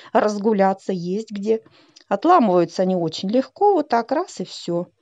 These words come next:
И, пожалуйста, с помощью клейкой какой-нибудь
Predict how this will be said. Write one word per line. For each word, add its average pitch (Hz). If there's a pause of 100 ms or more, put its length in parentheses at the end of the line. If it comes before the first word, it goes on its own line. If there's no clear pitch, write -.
(680)
И, 440
пожалуйста, 214
с -
помощью 196
клейкой 180
какой-нибудь 165